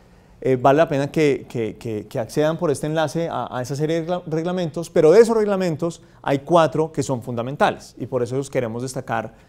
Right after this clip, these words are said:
eh, y los principales elementos de esos reglamentos. ¿Cuáles son? Son estos cuatro que están acá destacados. El primero es el reglamento académico de posgrados. Cuando ustedes entren a la página van a ver que hay dos de esos reglamentos. Nicolás me corrige si estoy equivocado, pero hay uno,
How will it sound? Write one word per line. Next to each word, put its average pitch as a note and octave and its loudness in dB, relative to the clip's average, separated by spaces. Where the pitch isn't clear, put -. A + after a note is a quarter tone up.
eh, B2 -4
y C#3+ 0
los C3+ 2
principales C3+ 0
elementos D3 -4
de B2 2
esos A#2 -6
reglamentos. A2+ -8
¿Cuáles E3 2
son? D3+ -4
Son D3+ -6
estos D#3 -6
cuatro D#3+ 0
que D3 -10
están A#2+ -8
acá A#2+ -8
destacados. - -12
El D3+ -4
primero F3 0
es A3 0
el A#3+ 0
reglamento E3 0
académico D3+ -2
de D3 2
posgrados. B2 -2
Cuando C#3 -2
ustedes E3 0
entren A3 -2
a G#3+ -4
la G#3 -2
página D#3+ -2
van C#3 -2
a C3+ -2
ver C3+ -4
que D3+ -2
hay C#3+ 0
dos D3+ 2
de D#3 0
esos C#3+ -6
reglamentos. B2+ -6
Nicolás A#2 -6
me A#2+ -10
corrige C3 -4
si C3 -12
estoy B2+ -8
equivocado, A#2+ -4
pero A#2 -2
hay B2 -2
uno, D#3+ -2